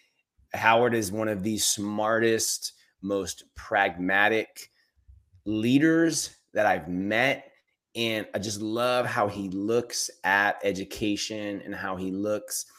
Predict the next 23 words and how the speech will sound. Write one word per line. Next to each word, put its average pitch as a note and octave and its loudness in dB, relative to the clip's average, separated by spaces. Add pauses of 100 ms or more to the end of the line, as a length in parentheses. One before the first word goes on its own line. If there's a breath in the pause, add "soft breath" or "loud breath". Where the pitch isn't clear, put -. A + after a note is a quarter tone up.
(260 loud breath)
at F#2+ -2
schools, A#2+ 2 (200 soft breath)
how G2 -4
he G#2 0
looks G#2+ -2
at E2+ 2 (120)
equity, A#2+ 2 (300 soft breath)
um, F2 -6
so - 4
many C3+ 8
things G#2+ -2
across G2 2
the G2+ -4
board. G2+ 2
Howard A#2 4
Fields, G#2+ -4
Doctor A2 0
Howard G#2+ 2
Fields G#2+ -4
the G2+ -8 (120)
third, G#2+ -4 (300 loud breath)
my G#2 -2
boy, G#2+ 4